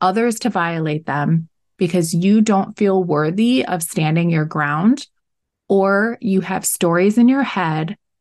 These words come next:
about what that will mean about you. Get really clear about what you want and what's important to you, and you will find that it gets easier to hold that space.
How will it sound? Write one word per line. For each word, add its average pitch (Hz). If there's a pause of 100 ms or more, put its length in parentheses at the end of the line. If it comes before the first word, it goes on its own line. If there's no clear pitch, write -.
(220)
about 175
what 165
that 170
will 196
mean 165
about 156
you. 160 (420)
Get 190 (200)
really 202
clear 160
about 175
what 190
you 208
want 175 (480)
and 185
what's 180
important 208
to 240
you, 269 (680)
and 208
you 190
will 202
find 190 (100)
that 185
it 170
gets 175 (140)
easier 247
to 208
hold 170
that 170
space. -